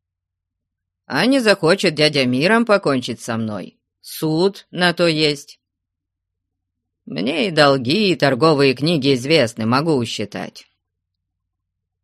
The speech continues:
Ох, да я бы и меньше с дяди-то взял.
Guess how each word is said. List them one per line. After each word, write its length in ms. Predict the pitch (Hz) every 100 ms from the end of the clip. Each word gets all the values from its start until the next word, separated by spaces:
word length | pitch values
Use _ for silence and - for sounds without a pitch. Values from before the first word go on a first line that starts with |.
| _ _ _ _ _ _ _ _ _ _ _ _ _ _ _
Ох, 580 | - 165 175 143 - -
да 160 | 120 120
я 220 | 107 170
бы 160 | 202 135
и 40 |
меньше 520 | 117 117 117 110 - 117
с 80 |
дяди-то 460 | 117 120 113 113 110
взял. 440 | 107 113 113 113